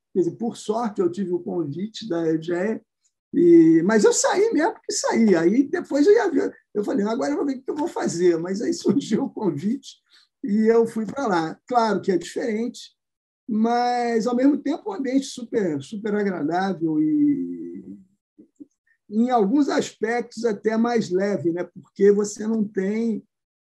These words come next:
ah, tanta que, digamos assim, enquanto você tá trabalhando com o governo, você se preocupa com muito mais coisa, né?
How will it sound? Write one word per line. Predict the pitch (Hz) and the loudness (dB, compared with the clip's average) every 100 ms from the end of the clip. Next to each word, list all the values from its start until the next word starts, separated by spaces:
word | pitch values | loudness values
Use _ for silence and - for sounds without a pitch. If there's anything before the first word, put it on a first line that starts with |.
| _ _ | _ _
ah, | - 196 180 180 175 - _ | -8 -6 -4 -4 -6 -8 _
tanta | - 233 254 - _ - 226 226 214 214 202 196 185 175 170 175 190 _ _ _ _ _ | 2 2 2 -4 _ -2 0 2 0 -2 -2 -2 -4 -4 -6 -8 -12 _ _ _ _ _
que, | - | -10
digamos | 180 196 196 | -4 -2 -2
assim, | 180 180 | -2 -2
enquanto | 170 254 269 233 | -2 -2 -2 0
você | 226 214 - 196 | 0 0 0 -4
tá | - 208 | -2 -6
trabalhando | 185 202 190 185 175 160 - | -4 -2 -2 -2 -2 -4 -4
com | 233 | 0
o | |
governo, | 208 160 139 240 240 202 | 0 0 2 2 2 2
você | 202 196 - 226 254 262 - _ _ _ _ _ | 0 0 4 4 4 0 -12 _ _ _ _ _
se | - - | -6 -2
preocupa | - 262 - 233 240 285 | 0 2 0 0 -4 -4
com | - 220 | -2 0
muito | 185 247 - | 2 2 0
mais | 277 294 - | -2 -2 -2
coisa, | 202 196 151 156 | 4 4 4 2
né? | 156 | -2